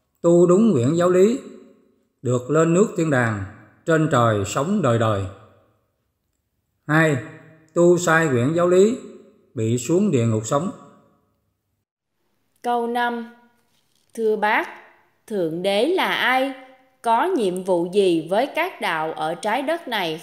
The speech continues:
Speaker 2: không ạ? Nếu có, nhiệm vụ của vị này là gì?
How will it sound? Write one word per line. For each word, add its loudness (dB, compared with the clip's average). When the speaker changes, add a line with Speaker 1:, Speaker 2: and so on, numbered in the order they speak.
Speaker 2:
không -6
ạ? -4
Nếu -4
có, -2
nhiệm -2
vụ 0
của -4
vị -6
này -4
là -4
gì? -2